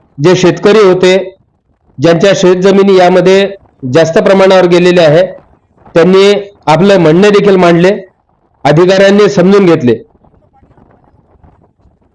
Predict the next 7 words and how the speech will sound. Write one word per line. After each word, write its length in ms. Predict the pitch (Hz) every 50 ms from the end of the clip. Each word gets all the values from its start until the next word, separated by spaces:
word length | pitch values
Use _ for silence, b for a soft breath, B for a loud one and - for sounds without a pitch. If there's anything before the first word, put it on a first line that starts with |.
| _ _ _ - 135 143
या 180 | 175 196 196
प्रसंगी 640 | 190 208 180 - 208 202 196 202 196 202 208 - - - _ _ _ _ _ _ _ _ -
नामदार 320 | 139 156 165 180 196 190
संजय 320 | 165 - 170 170 190 202 190
राठोड 320 | 190 185 175 190 190 185
यांनी 380 | 180 185 190 190 160 113 - - - _ _ _ _ _ _ -
अधिकाऱ्यांना 760 | 139 147 156 180 175 190 180 185 190 190 190 190 196 196 196